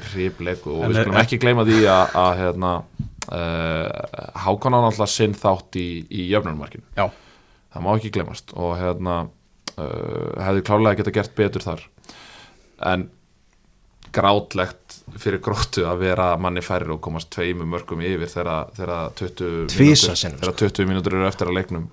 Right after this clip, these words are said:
Speaker 2: Mm.
Speaker 1: Og get ekki múra fyrir. Það, það er, hérna,
Speaker 3: Og ég meina, þó þú sért manni færri, þú veist, hversu oft hefur við séð það að lið nánast eflast við að missa mann út af?
Speaker 1: Já.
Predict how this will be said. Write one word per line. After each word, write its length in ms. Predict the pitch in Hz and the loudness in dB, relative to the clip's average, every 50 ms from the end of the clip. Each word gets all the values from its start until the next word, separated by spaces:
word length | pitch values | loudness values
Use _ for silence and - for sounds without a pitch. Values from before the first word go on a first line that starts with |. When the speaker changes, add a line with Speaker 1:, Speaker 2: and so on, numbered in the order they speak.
| - - - - - | -16 -20 -20 -20 -16
Speaker 2:
Mm. 300 | - 107 107 107 101 98 101 - - - - - | -10 -8 -6 -6 -6 -8 -10 -14 -20 -20 -12 -8
Speaker 1:
Og 80 | 98 95 | -6 -2
get 140 | 107 110 110 | -2 -2 0
ekki 120 | 110 120 120 | 2 2 4
múra 240 | 127 139 143 143 | 6 8 8 8
fyrir. 280 | 135 160 156 117 120 - - - - - - | 8 8 6 4 4 2 -2 -12 -16 -12 -2
Það, 380 | - 120 120 120 117 110 107 101 - | 0 2 4 4 6 4 4 2 2
það 300 | - 127 117 117 113 110 | 0 0 2 4 4 4
er, 100 | 107 104 113 | 2 2 0
hérna, 260 | 104 104 104 101 98 95 95 - - - - | 0 0 0 -2 -2 -2 -4 -6 -14 -20 -12
Speaker 3:
Og 140 | - - 104 | -2 2 2
ég 60 | 107 | 4
meina, 120 | 110 110 113 | 6 6 6
þó 200 | 113 - 123 123 139 147 | 6 6 6 8 8 8
þú 100 | 151 143 139 | 8 6 6
sért 300 | - 143 147 139 - - 131 | 6 6 6 4 4 2 4
manni 300 | 127 135 147 151 139 123 | 4 4 6 4 2 2
færri, 420 | - - 120 113 - - 87 87 95 104 - _ - - - - - - - - - | 6 6 6 6 6 2 -2 -2 -4 -4 -8 _ -8 -8 -8 -10 -14 -20 -20 -16 -6
þú 80 | - 107 | -2 -2
veist, 140 | 101 - - | -2 2 4
hversu 280 | 131 123 120 - 131 113 | 4 4 6 6 4 4
oft 240 | 127 131 - - - | 4 2 0 0 2
hefur 140 | 131 120 117 | 2 4 4
við 60 | 117 - | 4 4
séð 220 | - 135 127 120 127 | 6 4 4 4 4
það 120 | 123 113 | 2 4
að 80 | 107 113 | 4 4
lið 140 | 123 131 123 127 | 2 2 4 2
nánast 300 | 123 113 110 - - - | 2 2 2 -2 -2 2
eflast 640 | - 135 139 - - - 107 98 98 92 - - 104 | 2 2 2 2 -2 0 0 0 2 0 2 4 4
við 60 | 104 | 6
að 80 | 101 101 | 6 6
missa 240 | 113 110 - - 104 | 6 6 6 6 6
mann 220 | 101 101 95 90 | 6 4 4 2
út 160 | 90 - - 80 | 0 -4 -4 -4
af? 60 | - | 0
Speaker 1:
Já. 80 | 95 95 | 0 0